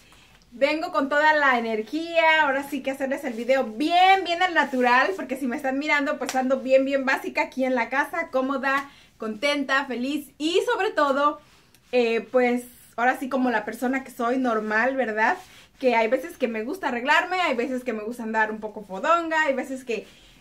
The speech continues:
a to-, todas las chicas creo que así somos, ¿verdad? No necesitamos miles y miles de mascarillas en la cara para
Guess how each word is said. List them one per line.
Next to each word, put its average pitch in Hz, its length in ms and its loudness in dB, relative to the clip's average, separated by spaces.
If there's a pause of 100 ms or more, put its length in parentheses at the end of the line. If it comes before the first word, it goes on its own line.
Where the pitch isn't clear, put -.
(180)
a 277 140 2
to-, 403 240 -2
todas 480 280 2
las 466 100 0
chicas 392 240 -4
creo 302 140 -4
que 392 80 0
así 311 180 -4
somos, 208 380 -2
¿verdad? 208 220 0
No 330 120 -4
necesitamos 339 800 -2
miles 302 580 2
y 302 80 0
miles 277 280 0
de 240 80 -4
mascarillas 240 580 -4
en 285 100 -4
la 196 120 -4
cara 247 320 0
para 196 400 -2